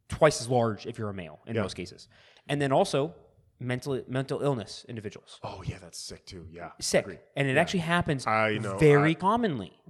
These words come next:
Speaker 2: Yeah, I know. It's disgusting.
Speaker 1: So you have mental ill part. pa-, So, so I think those three people are in a separate class. Uh, and sorry, males, you are, if you have to fight another male,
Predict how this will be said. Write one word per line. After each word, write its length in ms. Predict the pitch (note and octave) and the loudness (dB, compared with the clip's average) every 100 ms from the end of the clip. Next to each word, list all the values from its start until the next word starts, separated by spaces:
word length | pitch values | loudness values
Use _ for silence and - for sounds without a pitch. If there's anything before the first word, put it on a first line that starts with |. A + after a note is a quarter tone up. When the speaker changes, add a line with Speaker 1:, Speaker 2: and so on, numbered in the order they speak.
| F#2 - | -14 -6
Speaker 2:
Yeah, 160 | G#2+ | -6
I 60 | F#2+ | -6
know. 160 | F2 | -10
It's 160 | E2+ - | -14 -16
disgusting. 280 | - - - | -14 -10 2
Speaker 1:
So 160 | D#3+ | 6
you 140 | C#3 C#3 | 6 4
have 380 | D#3 D#3 C3 - | 2 0 0 -6
mental 340 | A2+ C3 C3 B2+ | -8 -4 -2 0
ill 120 | F3+ | 2
part. 340 | G3+ C#3 - - | 4 2 0 -4
pa-, 100 | B2+ - | -6 -4
So, 220 | - F3 - | 0 0 2
so 200 | F3 E3 | 6 8
I 80 | |
think 180 | F3+ A3 | 8 6
those 240 | C#3 D#3 - | 6 6 4
three 160 | E3+ | -4
people 280 | D#3 D3+ E3+ | -4 -4 0
are 180 | C3+ B2 | 2 2
in 80 | A#2 | -2
a 40 | |
separate 240 | A2 A#2 G#2+ | -6 -8 -6
class. 200 | B2 - - _ _ - | -6 -6 -18 _ _ -8
Uh, 100 | D#3 - - - | -8 -10 -20 -4
and 240 | C#3 A#2+ - | -2 -2 2
sorry, 460 | C#3 A#2+ A2 G2 - | 6 8 6 2 -6
males, 600 | G#2 B2 C#3 A2 G#2 A2 - _ - | 0 6 6 6 2 -4 -12 _ -16
you 340 | A#2+ C#3+ C#3 | -6 0 4
are, 400 | A#2+ A2 A2+ A#2+ - _ _ _ _ _ _ _ - | 6 6 4 -2 -10 _ _ _ _ _ _ _ -10
if 120 | A#2 | -6
you 160 | A2 A#2 | -2 -2
have 80 | - | -2
to 80 | |
fight 200 | A2+ A2 | 0 0
another 180 | A2 A#2 | 2 0
male, 460 | C#3 D3+ A2+ A2 | 0 2 0 -2